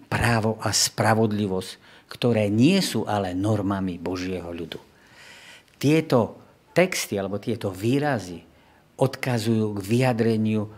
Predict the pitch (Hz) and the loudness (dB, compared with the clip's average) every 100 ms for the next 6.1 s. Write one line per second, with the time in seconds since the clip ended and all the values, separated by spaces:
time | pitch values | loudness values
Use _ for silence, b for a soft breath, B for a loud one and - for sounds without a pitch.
0 | B 113 151 127 113 107 - - - 107 | B 2 2 2 0 -2 -4 -6 -6 -4
1 | 110 101 101 101 98 90 - - - 117 | -4 -4 -4 -4 -4 -6 -6 -6 -6 -8
2 | 117 - 104 110 110 B B - - 92 | -8 -6 -4 -4 -10 B B -8 -6 -6
3 | - - - _ _ B B B B B | -4 -6 -10 _ _ B B B B B
4 | 131 147 147 143 143 139 131 - 165 160 | 0 2 2 4 4 4 2 -2 -2 0
5 | 147 123 113 110 143 160 143 135 - 120 | 0 2 -2 -2 0 0 0 -2 -4 -4